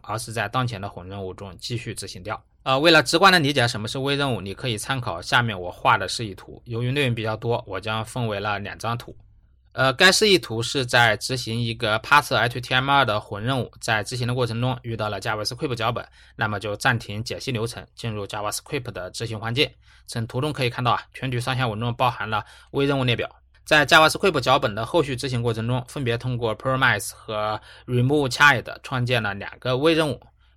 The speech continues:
并被添加到微任务列表中。接着 JavaScript 执行结束，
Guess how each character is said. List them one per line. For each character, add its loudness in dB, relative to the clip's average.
并 -2
被 2
添 -4
加 6
到 4
微 0
任 0
务 -2
列 0
表 -4
中。 -12
接 2
着 0
JavaScript 0
执 -6
行 -4
结 -6
束， -8